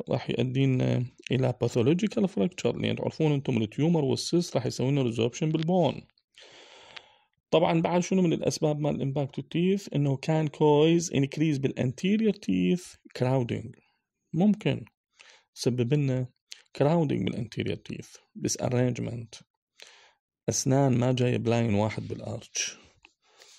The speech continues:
اتمنى تكون ان شاء الله المحاضره بسيطه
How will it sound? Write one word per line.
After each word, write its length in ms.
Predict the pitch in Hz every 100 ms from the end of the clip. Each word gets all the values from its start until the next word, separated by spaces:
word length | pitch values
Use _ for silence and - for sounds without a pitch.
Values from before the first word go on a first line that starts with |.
| - _ _ _ - - - - - - _ _ - - - - - - _ _ _ _ _
اتمنى 360 | - - 143 151
تكون 280 | 135 151 139
ان 80 | 123
شاء 220 | - 135
الله 160 | 131
المحاضره 880 | 127 120 117 117 - 131 139 127 117
بسيطه 640 | 113 113 - 127 139 170